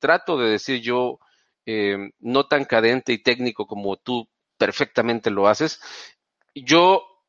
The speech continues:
yo creo que el problema que tenemos es un tema de orden, un tema completamente de orden. Y como hay tantas variables, que si por esto y que si por lo otro, y tú dices,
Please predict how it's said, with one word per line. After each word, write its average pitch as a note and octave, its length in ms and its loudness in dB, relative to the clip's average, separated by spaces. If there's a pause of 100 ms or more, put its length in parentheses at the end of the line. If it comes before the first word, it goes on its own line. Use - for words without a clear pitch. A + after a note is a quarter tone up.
(260)
yo D3 300 0
creo E3 340 4
que D3+ 100 0
el C3+ 100 -2
problema D3 480 4
que - 120 -4
tenemos C3 380 -4
es C3 100 -6
un C3+ 120 -6
tema C#3 320 0 (120)
de A#2 400 -2
orden, A2 540 0 (640)
un C3+ 160 -4
tema D3+ 400 2
completamente C3+ 840 0
de A2+ 140 2
orden. G2+ 300 0 (460)
Y D3 120 0
como D#3 260 2
hay A3+ 120 4
tantas A3 480 2
variables, B2 580 2
que B2+ 120 -4
si A#2+ 140 -6
por G2 220 -4
esto C3 220 -4
y D#3 40 -10
que B2 120 -12
si A#2 140 -12
por F#2+ 240 -10
lo A2 60 -2
otro, C3 180 -4
y A#2 60 -8
tú C#3+ 140 0
dices, C#3+ 400 0